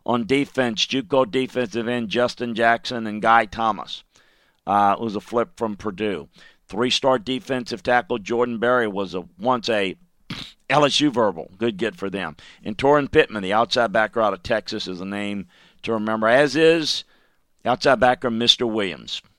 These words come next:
Great name, by the way. Um, <clears throat> U C L A, um, uh, you know, there's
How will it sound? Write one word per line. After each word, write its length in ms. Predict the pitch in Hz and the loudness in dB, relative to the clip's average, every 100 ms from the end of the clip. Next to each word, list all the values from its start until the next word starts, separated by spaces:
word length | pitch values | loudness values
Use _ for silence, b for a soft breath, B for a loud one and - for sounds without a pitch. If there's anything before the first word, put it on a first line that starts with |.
| _ | _
Great 260 | - 90 67 | -12 -10 -10
name, 240 | 80 62 | -12 -16
by 80 | 67 | -18
the 100 | 55 | -18
way. 120 | 57 58 _ _ _ _ _ _ _ _ _ _ _ _ B B B B _ | -20 -20 _ _ _ _ _ _ _ _ _ _ _ _ B B B B _
Um, 420 | 123 127 123 110 - _ 180 | 8 8 8 4 -12 _ -8
<clears throat> 460 | 170 143 117 107 _ _ _ _ _ _ _ _ _ _ _ _ _ - | -6 -6 -10 -12 _ _ _ _ _ _ _ _ _ _ _ _ _ -8
U 200 | 160 185 | -2 2
C 200 | - 196 | 6 10
L 260 | 180 165 | 10 10
A, 340 | 151 156 160 160 | 8 8 4 0
um, 720 | 117 113 110 104 101 98 95 _ _ _ _ _ _ _ - - _ _ _ _ _ _ _ _ _ _ _ | 2 4 4 4 0 -6 -10 _ _ _ _ _ _ _ -14 -14 _ _ _ _ _ _ _ _ _ _ _
uh, 60 | - - - - - - - _ _ 50 _ | -18 -18 -20 -20 -20 -20 -20 _ _ _ _
you 140 | _ 139 | _ 0
know, 140 | 147 | 4
there's 420 | 139 165 165 - | 6 6 4 -6